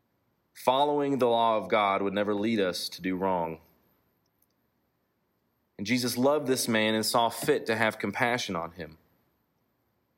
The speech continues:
I think this is similar in a way to where an ambulance, as it is going to the scene of an accident, will likely be going faster than the speed limit.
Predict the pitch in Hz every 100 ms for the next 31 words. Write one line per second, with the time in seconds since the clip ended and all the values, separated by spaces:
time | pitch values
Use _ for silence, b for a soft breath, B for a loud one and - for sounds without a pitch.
0 | _ _ _ _ B B - 165 160 147
1 | - 170 165 147 139 139 139 139 135 135
2 | 135 127 B B - 123 143 180 185 147
3 | 113 104 - - - _ _ _ _ 117
4 | 127 151 143 - - 107 151 160 151 147
5 | 135 - 151 131 123 135 139 - 101 95
6 | - - _ _ _ _ _ _ _ 101
7 | 107 123 123 117 110 104 110 104 104 110
8 | 104 104 101 - 90 90 - 92 87 76
9 | - -